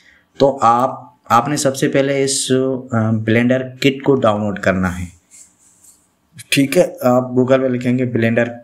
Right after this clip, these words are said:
kit, वो आपके पास आ जाएगी, वहाँ से आप easily download कर सकते हैं। अगर आप,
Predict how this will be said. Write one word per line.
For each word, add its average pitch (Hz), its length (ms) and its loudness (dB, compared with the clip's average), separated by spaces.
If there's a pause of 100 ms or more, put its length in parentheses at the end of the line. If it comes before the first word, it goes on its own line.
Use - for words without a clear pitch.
(160)
kit, 117 240 0
वो 117 180 2
आपके 110 320 0
पास 113 480 -2
आ 104 100 4
जाएगी, 110 280 0
वहाँ 101 200 -2
से 107 140 -2
आप 101 280 -2
easily 113 340 0
download 104 420 -2
कर 110 80 2
सकते 117 300 0
हैं। 123 240 0 (380)
अगर 120 340 4 (1160)
आप, 107 360 2